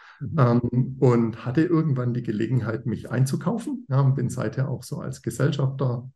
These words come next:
Speaker 2: äh, aktiv und sehe mich eigentlich auch seit jeher so als Unternehmer im Unternehmen. Ja.
Speaker 1: Mhm.
Speaker 2: Ähm,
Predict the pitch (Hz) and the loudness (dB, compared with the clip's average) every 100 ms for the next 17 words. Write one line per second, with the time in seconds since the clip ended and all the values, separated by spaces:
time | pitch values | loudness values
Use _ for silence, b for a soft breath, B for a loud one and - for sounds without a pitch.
0 | - 117 110 110 135 127 - - 110 - | -6 -4 -4 -6 -8 -10 -6 -4 -4 -8
1 | - - - 139 113 131 127 123 139 131 | -18 -20 0 2 4 8 8 6 2 -2
2 | - - 113 - - 107 107 - 131 117 | -4 -4 -6 -6 -4 -4 -4 -2 4 4
3 | 113 95 104 110 135 135 120 - - 147 | 4 0 -4 -4 -6 -6 -6 -8 0 4
4 | 123 107 101 113 110 110 98 131 107 92 | 4 4 0 -2 -2 -2 -4 -4 -4 -4
5 | 85 85 87 85 - _ 107 131 - B | -4 -4 -4 -6 -12 _ -2 -2 -2 B
6 | B B 143 104 151 123 120 - 127 127 | B B -6 -2 0 0 -2 -8 -14 -14
7 | 131 | -14